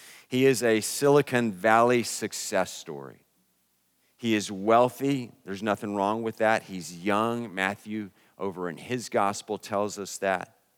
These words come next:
So somehow he has re-, uh, acquired a significant amount of money, wealth, assets, resources in some way as a still young man.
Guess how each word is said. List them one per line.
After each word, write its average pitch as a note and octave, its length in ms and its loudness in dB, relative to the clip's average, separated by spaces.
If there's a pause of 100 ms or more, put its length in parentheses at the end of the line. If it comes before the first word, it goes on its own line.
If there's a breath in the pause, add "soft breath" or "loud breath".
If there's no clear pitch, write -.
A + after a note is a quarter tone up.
(540 loud breath)
So - 120 -4
somehow D#3 440 6
he C3 140 4
has A#2 140 0
re-, A#2+ 160 2 (480)
uh, G2+ 280 0
acquired B2+ 560 6
a A#2 60 6
significant B2 1000 -2
amount A2+ 340 2
of F#2 160 0
money, G#2 400 0
wealth, G#2 540 2
assets, G2+ 680 -2
resources G#2 760 -6 (340 loud breath)
in A2+ 200 -4
some C3 580 -2
way G2 400 0
as G2 300 -2
a F#2+ 140 -2
still A#2 680 -4
young G2+ 640 -6
man. F2+ 400 -6